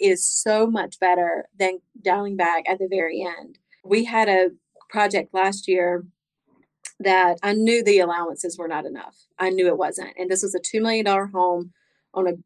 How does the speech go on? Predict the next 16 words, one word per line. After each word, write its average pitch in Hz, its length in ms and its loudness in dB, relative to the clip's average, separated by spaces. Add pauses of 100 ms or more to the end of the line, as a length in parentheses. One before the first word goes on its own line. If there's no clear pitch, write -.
(100)
heirloom 214 360 2
piece 208 260 -8
of 202 120 -6
land. 185 500 -8 (540)
And 185 500 2 (180)
at 190 140 2
the 170 160 -6
end, 196 560 0
we 190 120 4
were 190 100 2
trying 196 260 -4
to 202 80 -4
figure 185 300 0
out, 175 420 2 (760)
not 175 220 -10
we, - 220 -4